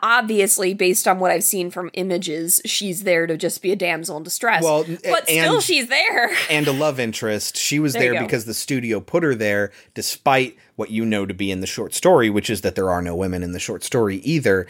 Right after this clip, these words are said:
Speaker 1: Mm-hmm.
Speaker 2: It was another change that the studio made to the original.
Speaker 1: Mm-hmm.
Speaker 2: All right. That is nineteen eighty-two's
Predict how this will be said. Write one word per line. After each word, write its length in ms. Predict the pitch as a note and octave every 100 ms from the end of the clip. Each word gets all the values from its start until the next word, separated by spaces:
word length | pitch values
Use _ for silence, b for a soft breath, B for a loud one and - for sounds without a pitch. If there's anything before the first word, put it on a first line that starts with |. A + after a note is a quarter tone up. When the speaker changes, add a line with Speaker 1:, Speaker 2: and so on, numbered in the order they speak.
| -
Speaker 1:
Mm-hmm. 220 | B3 -
Speaker 2:
It 140 | A2
was 140 | A2+ G#2+
another 440 | G#2 G#2 G#2+ G#2+
change 420 | G2+ A2+ G#2+ G#2
that 120 | F#2+ F#2+
the 80 |
studio 400 | - B2 G2+ F2+
made 240 | F2+ F2 E2
to 60 |
the 140 | E2+ E2
original. 480 | F#2 F2+ A1 - C3+ -
Speaker 1:
Mm-hmm. 300 | G#3+ G3 - - _ _ _ _ _ _ _ _ _ _ _ _ _ _ _ _ _ _ _ _ _ _
Speaker 2:
All 80 | D3
right. 160 | A#3 G3+ _
That 240 | D#3 F3+ F#3
is 640 | E3 F3 E3+ D3+ - - -
nineteen 540 | C3+ D#3+ D3+ E3+ D#3+ D#3
eighty-two's 1000 | D3 D3 C#3+ - D#3+ C#3+ C3+ C3 A2+ -